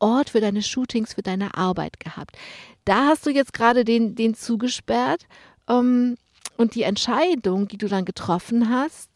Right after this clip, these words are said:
war ja, okay, wenn das hier eine Welle würde ich vielleicht wirtschaftlich überstehen, aber vier Wellen, diese Kosten haben, diesen Bahnhof weiter mieten und all das, was das bedeutet,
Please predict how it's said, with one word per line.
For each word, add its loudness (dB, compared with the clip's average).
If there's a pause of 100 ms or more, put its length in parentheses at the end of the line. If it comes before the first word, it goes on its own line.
(140)
war 0
ja, 0
okay, 0 (340)
wenn 0
das -2
hier -6 (100)
eine 2
Welle 0
würde -4
ich -12
vielleicht -8
wirtschaftlich -8
überstehen, -12
aber -12
vier 0
Wellen, -4 (640)
diese -4
Kosten -2
haben, -4
diesen -8
Bahnhof 0
weiter 0
mieten 2
und -6 (240)
all 0
das, -2
was -6
das -8
bedeutet, 2